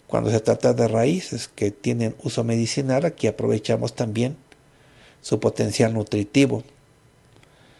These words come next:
Y esta planta, pues, es un tónico excelente para el tubo digestivo, para el estómago, para el hígado, para la vesícula biliar.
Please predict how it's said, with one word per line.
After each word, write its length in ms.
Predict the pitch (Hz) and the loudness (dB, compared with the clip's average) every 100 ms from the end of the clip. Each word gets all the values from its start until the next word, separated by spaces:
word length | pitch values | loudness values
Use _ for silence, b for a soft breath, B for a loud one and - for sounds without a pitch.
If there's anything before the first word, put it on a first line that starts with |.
| b b - | b b -2
Y 80 | 123 | 2
esta 260 | 110 113 - | 4 2 2
planta, 380 | 117 120 143 | -2 0 -2
pues, 260 | - 120 110 | 0 -2 -2
es 140 | 110 | -4
un 100 | 120 | -4
tónico 480 | 113 110 110 - 117 | -2 -2 -2 -2 0
excelente 640 | 107 - 113 110 107 - 147 | 0 0 -2 0 -2 -2 -2
para 460 | - 101 95 104 - _ _ _ _ _ - - | 0 0 -2 -8 -14 _ _ _ _ _ -20 -8
el 140 | 117 - | -6 0
tubo 240 | 131 117 | 2 2
digestivo, 600 | 104 110 104 170 139 - | 0 -4 -4 0 0 0
para 140 | 101 | -4
el 80 | 98 | -4
estómago, 580 | 101 - 147 139 110 - _ _ _ b b b b b b - | -6 -2 -2 -2 -8 -12 _ _ _ b b b b b b 0
para 160 | 107 | 0
el 100 | 101 | 2
hígado, 400 | 139 151 - 117 - _ _ _ _ b b b b b _ | 2 2 0 -6 -20 _ _ _ _ b b b b b _
para 160 | - 107 | 2 4
la 60 | 110 | 4
vesícula 560 | 110 - 120 117 104 | 0 -2 -2 0 0
biliar. 320 | 101 104 139 | 0 0 0